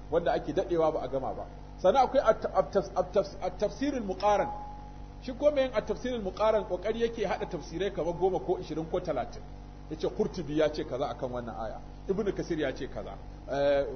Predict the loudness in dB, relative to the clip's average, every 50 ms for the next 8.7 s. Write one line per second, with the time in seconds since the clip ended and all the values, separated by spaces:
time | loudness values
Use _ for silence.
0 | 0 4 6 6 6 6 6 4 2 2 0 -4 -4 -4 -6 -6 -6 -6 -8 -10
1 | -12 -8 -4 -2 -2 2 4 6 6 6 4 2 2 2 0 2 2 0 -2 -2
2 | -4 -6 -6 -4 -4 -4 -4 -6 -6 -10 -12 -12 -2 4 6 6 6 6 4 0
3 | -2 -2 0 2 2 2 0 0 -4 -4 -2 -2 -2 0 0 0 0 0 0 0
4 | 0 0 0 2 2 2 2 2 0 -2 0 0 0 2 2 0 0 -2 -6 -6
5 | -4 -2 -2 -2 2 4 4 4 6 6 4 4 4 2 4 2 2 4 2 0
6 | 0 0 -2 -2 -4 -6 -6 -6 -10 -12 -14 -14 -14 -14 -10 -8 -6 -4 -4 -4
7 | -4 -4 -6 -2 -2 -2 -2 -2 -2 -4 -4 -4 -4 -4 -4 -2 0 0 0 2
8 | 4 4 4 6 4 4 6 6 6 6 4 0 -6